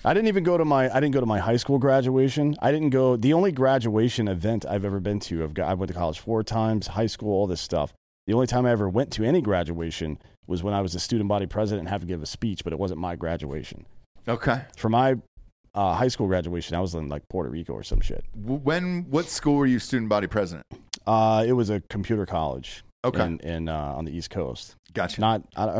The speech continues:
Speaker 1: remember what the, E C P I is the name of it.
Speaker 2: Okay.
Speaker 1: Yeah.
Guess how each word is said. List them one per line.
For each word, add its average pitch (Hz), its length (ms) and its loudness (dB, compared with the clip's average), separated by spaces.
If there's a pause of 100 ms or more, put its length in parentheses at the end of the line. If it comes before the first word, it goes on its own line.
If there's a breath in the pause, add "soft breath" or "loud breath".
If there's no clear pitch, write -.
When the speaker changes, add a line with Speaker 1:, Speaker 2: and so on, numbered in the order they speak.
(120)
Speaker 1:
remember 101 200 -2
what - 100 -10
the, 71 260 -6 (260)
E 101 140 -4
C 104 160 -6
P 95 160 -4
I 90 100 0
is 71 80 -6
the 71 60 -8
name 73 160 -8
of 64 100 -10
it. 62 100 -12 (140)
Speaker 2:
Okay. 98 240 -4 (240)
Speaker 1:
Yeah. 57 240 -6